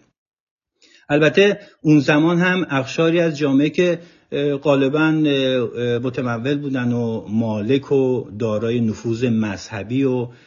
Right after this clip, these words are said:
می‌تونستن اینها در تصمیم گیری و، اه، مسائل این چنینی مشارکت کنن، ولی این، اه، کافی نبود. اونها به هیچ وجه بدنهٔ جامعه رو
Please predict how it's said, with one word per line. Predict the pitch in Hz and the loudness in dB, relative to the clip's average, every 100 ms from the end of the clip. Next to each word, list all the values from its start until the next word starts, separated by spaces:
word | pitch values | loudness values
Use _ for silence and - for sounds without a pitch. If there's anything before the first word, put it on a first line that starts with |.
| _ | _
می‌تونستن | 139 156 175 151 - 151 143 | -2 0 -2 -2 -2 -2 0
اینها | 135 123 127 131 | 0 0 0 -2
در | 127 123 123 | -2 -4 -4
تصمیم | 123 110 117 107 104 | -6 -8 -6 -6 -6
گیری | 104 113 | -6 -6
و، | |
اه، | 120 113 107 95 - - 98 95 | -6 -4 -4 -6 -10 -16 -12 -10
مسائل | 95 101 101 107 | -8 -10 -8 -8
این | 104 | -8
چنینی | 101 98 104 | -8 -8 -6
مشارکت | 101 95 104 90 - - | -8 -8 -8 -8 -8 -8
کنن، | - 185 180 | -6 -4 0
ولی | 190 220 214 - - _ | 2 2 -2 -6 -20 _
این، | 190 202 185 | -2 0 2
اه، | 160 151 | 2 0
کافی | - 151 135 143 165 | 0 2 2 4 4
نبود. | 165 143 113 | 4 2 0
اونها | 120 120 147 | 0 0 0
به | 143 | 0
هیچ | 135 135 165 | -2 -2 -2
وجه | 160 - - - _ | -2 -4 -14 -20 _
بدنهٔ | 135 123 123 123 127 | -2 0 2 2 2
جامعه | 120 127 120 117 123 | 0 -2 -2 -2 -2
رو | 143 156 156 | -2 0 -2